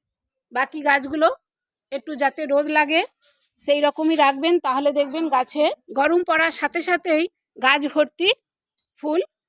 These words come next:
ফুটবে। আজ এই পর্যন্ত বন্ধুরা, ভিডিওটা ভালো লাগলে একটা লাইক দিয়ে উৎসাহিত করবেন। যে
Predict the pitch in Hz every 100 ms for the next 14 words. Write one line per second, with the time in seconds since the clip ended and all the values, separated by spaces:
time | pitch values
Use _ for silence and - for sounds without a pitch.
0 | _ - 285 226 202 190 _ _ _ -
1 | 285 277 311 302 339 294 330 339 311 311
2 | 330 339 392 - _ _ - 262 294 294
3 | 302 247 311 330 339 320 339 349 - _
4 | _ - - 262 254 277 277 320 311 339
5 | 330 339 320 320 302 320 330 -